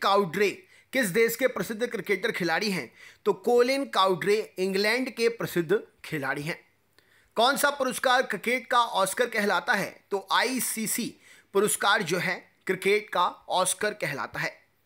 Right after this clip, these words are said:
कौन सा हॉकी खिलाड़ी ददा के नाम से भी जाना जाता था? तो ध्यानचंद जी हॉकी खिलाड़ी जो थे उनको ददा के नाम से भी जाना जाता था। क्यू शब्द किस खेल से संबंधित है? तो बिलियर्ड्स से संबंधित है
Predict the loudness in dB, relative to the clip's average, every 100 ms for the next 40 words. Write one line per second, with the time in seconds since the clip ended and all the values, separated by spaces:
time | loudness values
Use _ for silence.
0 | _ _ _ _ _ 2 4 4 2 2
1 | 0 -2 -2 0 2 0 -2 -10 -20 _
2 | -4 0 4 2 0 0 0 0 -2 -2
3 | -2 -2 0 0 0 -2 0 -2 -4 -20
4 | _ 0 0 2 2 2 0 -2 -2 -4
5 | -8 -14 _ -2 0 0 -2 0 0 0
6 | -2 -2 0 -2 -4 -16 _ -4 0 -2
7 | 0 2 2 0 0 0 -2 -2 -4 -4
8 | -8 -12 _ -4 -2 0 -2 -4 -8 -8
9 | -8 _ _ _ _ _ _ _ 0 4
10 | 4 4 2 0 -4 -4 0 0 0 0
11 | 0 0 -2 -2 -4 -6 -18 -20 -2 0
12 | 2 2 4 4 2 -2 -2 0 0 -2
13 | -2 0 -2 -2 -4 -4